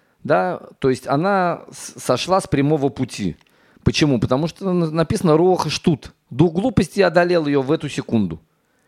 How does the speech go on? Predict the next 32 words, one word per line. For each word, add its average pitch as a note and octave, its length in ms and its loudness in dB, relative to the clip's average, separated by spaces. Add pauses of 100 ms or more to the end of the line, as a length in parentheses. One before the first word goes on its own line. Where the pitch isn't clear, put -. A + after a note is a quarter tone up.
(400)
То C#3 120 2
есть, - 240 -4
когда E3 340 2
ты G#3+ 80 -2
оказываешься E3 520 -2
с - 40 -8
человеком C#3+ 480 0
наедине, D#3+ 580 0 (340)
в - 80 -20
какой-то, A#2 560 -2
у - 80 -6
тебя A#3 200 0
могут A#3 260 -2
прийти F3+ 300 0
разные F3+ 320 0
мысли, A3 320 -4
и E3 260 -4
иногда F#3+ 420 0
можно G#3+ 280 -2
своим G#3 240 -2
мыслям G3+ 360 -2
дать, E3+ 280 0
э, D#3+ 200 -4
волю, E3+ 420 0 (400)
и D#3 640 -2
они D3+ 200 0
обуздают C#3+ 520 0
тебя, E3 260 0
и, D3 80 0 (200)
и B2 100 2
можно C3+ 240 0
согрешить. A2+ 640 -4